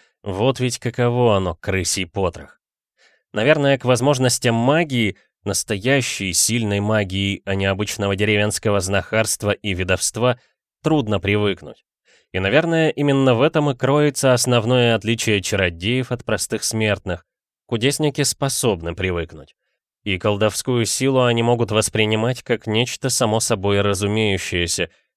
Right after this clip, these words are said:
как обычный человек воспринимает силу ветра, силу воды, силу заточенной боевой стали в крепкой руке. А когда воспринимаешь всё спокойно, без удивления и тревоги,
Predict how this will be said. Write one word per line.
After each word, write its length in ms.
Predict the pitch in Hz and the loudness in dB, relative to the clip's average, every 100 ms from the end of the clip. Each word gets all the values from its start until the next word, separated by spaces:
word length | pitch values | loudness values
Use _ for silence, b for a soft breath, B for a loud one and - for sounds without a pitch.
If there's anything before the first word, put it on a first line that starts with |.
| _ | _
как 140 | - 117 | -6 -2
обычный 440 | 127 165 147 143 | -2 -2 0 0
человек 460 | 120 135 127 156 143 | 2 2 2 2 0
воспринимает 840 | 120 - 113 107 104 104 95 90 | -2 0 0 2 2 2 2 0
силу 380 | - - 104 95 | -4 -2 0 0
ветра, 460 | 87 90 117 123 110 | -2 0 -2 -2 -6
силу 400 | - - 90 87 | -4 -2 -2 -2
воды, 520 | 85 80 80 98 104 _ _ _ _ | -2 -4 -2 -4 -4 _ _ _ _
силу 400 | - 135 160 151 | -2 2 2 2
заточенной 720 | 117 123 151 - 143 135 127 | 2 0 -2 -2 0 2 2
боевой 480 | 104 113 110 117 113 | 2 2 2 2 0
стали 380 | - - 131 | 0 0 -2
в 80 | 131 | -2
крепкой 500 | - 110 110 - 110 | -2 -2 0 2 2
руке. 540 | 110 110 - 113 101 - _ _ _ _ _ - | 2 0 -2 0 0 -2 _ _ _ _ _ -4
А 60 | |
когда 260 | 104 92 101 | -2 2 2
воспринимаешь 720 | 104 - 104 104 107 101 95 | 2 2 2 2 2 2 0
всё 220 | - 107 | -2 0
спокойно, 720 | 101 - 92 - 120 131 107 | 0 -2 -2 -2 0 0 -2
без 200 | 82 87 | -2 -4
удивления 600 | 87 87 85 107 107 104 | -4 -4 -2 0 0 0
и 180 | 104 110 | -2 -6
тревоги, 640 | 85 95 85 95 120 113 | -2 -2 0 0 0 -2